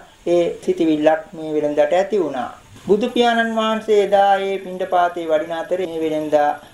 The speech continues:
ඒ ස්ථානය දැකලා, ඒ වගේම මේ වෙළෙන්දාගේ හිතත් පෙනුණා බුදු පියාණන් වහන්සේට.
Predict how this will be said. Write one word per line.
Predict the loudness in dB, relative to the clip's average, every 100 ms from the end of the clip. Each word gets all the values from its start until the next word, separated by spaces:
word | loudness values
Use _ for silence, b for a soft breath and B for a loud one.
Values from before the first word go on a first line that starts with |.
| -12 -4
ඒ | -2 -2 -2
ස්ථානය | 0 -2 -2 0
දැකලා, | 0 2 -2 -2 -2 B B -6
ඒ | 0
වගේම | 0 0 -4 -4
මේ | -4 -2
වෙළෙන්දාගේ | -2 0 0 0
හිතත් | -2 2 2 2
පෙනුණා | -8 -10 -8
බුදු | -8 -10
පියාණන් | -8 -6 -4 -6 -8
වහන්සේට. | -8 -8 -10 -14 -12